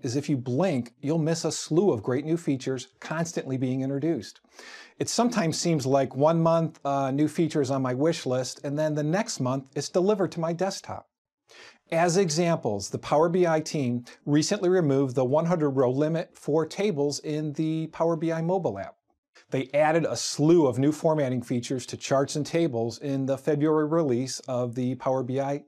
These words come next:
desktop. And a new admin role was created for those tasked with administering Power B I for the organization, giving them control over tenant-wide use of Power B I features.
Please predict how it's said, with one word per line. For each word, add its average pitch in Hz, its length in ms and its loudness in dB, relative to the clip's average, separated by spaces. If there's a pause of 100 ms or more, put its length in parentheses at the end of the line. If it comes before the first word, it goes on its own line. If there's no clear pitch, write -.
desktop. 107 600 -6 (180)
And 196 320 2
a 123 80 -2
new 151 280 2
admin 156 420 0
role 117 200 2
was 120 160 -2
created 170 380 0
for 131 140 -2
those 123 260 0
tasked 123 340 -6
with 156 140 -4
administering 139 640 -4
Power 143 320 -2
B 151 200 0
I 120 240 -6 (200)
for 147 140 2
the 143 140 2
organization, 151 800 0 (240)
giving 170 280 4
them 160 220 2
control 185 680 2
over 120 260 0
tenant-wide 147 720 -2
use 123 460 0
of 123 320 -2
Power 127 240 0
B 117 160 -2
I 117 100 -2
features. 123 600 -8